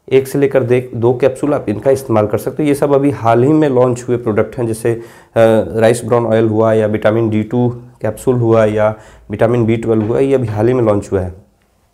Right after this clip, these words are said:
उसके बाद नेक्स्ट जो प्रोडक्ट है वो है जी कॉफ़ी डॉक पाउडर। इसको आप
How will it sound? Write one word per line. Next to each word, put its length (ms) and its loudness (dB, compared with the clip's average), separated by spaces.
उसके 180 -4
बाद 140 4
नेक्स्ट 320 2
जो 80 0
प्रोडक्ट 400 0
है 100 0
वो 260 -2
है 260 0
जी 260 -4
कॉफ़ी 400 -2
डॉक 340 2
पाउडर। 340 0
इसको 320 -2
आप 320 0